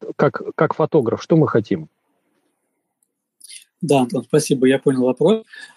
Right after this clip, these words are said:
Speaker 2: Э, отвечу я, х-, я хочу показать фотографии как можно большему количеству людей и продать их.
Speaker 1: А,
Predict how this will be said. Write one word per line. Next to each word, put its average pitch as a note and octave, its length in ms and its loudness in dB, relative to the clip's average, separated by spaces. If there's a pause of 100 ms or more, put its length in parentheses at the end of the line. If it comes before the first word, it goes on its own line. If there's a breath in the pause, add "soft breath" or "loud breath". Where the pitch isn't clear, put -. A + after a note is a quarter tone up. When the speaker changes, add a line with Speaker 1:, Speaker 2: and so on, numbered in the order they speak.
(280 loud breath)
Speaker 2:
Э, D3 360 2 (300)
отвечу F#3+ 440 0
я, D3 220 4
х-, - 80 -12 (480)
я D3+ 200 4
хочу D#3+ 340 -2
показать C#3 800 0 (120)
фотографии E3 540 0
как - 200 -6
можно C3+ 240 4
большему D3 340 2
количеству - 340 0
людей A2+ 360 0 (720)
и G#3 100 4
продать D3 380 2
их. D3+ 140 -16 (1600)
Speaker 1:
А, D3 340 0